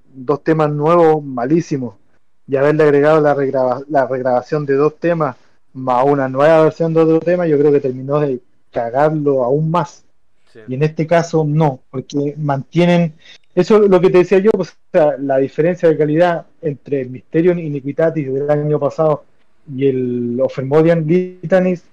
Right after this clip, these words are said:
Speaker 1: es mucha. En cambio aquí el nivel se mantiene y yo te diría que incluso sigue subiendo. En este Koinonia de Dotbanger que a, a echarle un ojo, una escucha al,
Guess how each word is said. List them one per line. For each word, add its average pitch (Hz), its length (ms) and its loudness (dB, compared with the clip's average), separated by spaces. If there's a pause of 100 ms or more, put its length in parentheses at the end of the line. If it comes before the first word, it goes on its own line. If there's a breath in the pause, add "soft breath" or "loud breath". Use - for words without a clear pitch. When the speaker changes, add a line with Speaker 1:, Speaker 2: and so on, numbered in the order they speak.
(120)
Speaker 1:
es 127 100 -8
mucha. 151 480 -2 (500)
En 135 140 -6
cambio 156 400 2
aquí 175 460 2
el 139 240 -2
nivel 156 300 2
se 151 140 -8
mantiene 175 600 -2
y 160 80 -2
yo 156 140 0
te 156 80 -6
diría 160 160 0
que 160 60 2
incluso 165 760 -2
sigue 156 300 -6
subiendo. 156 360 0 (1400)
En 127 180 -6
este 139 600 2
Koinonia 151 520 2
de 147 120 6
Dotbanger 151 520 0
que 131 280 -2 (200)
a, 123 340 -2 (460)
a 123 100 -6
echarle 156 320 2
un 147 80 2
ojo, 175 360 2 (180)
una 131 260 -6
escucha 170 580 0
al, 120 300 -4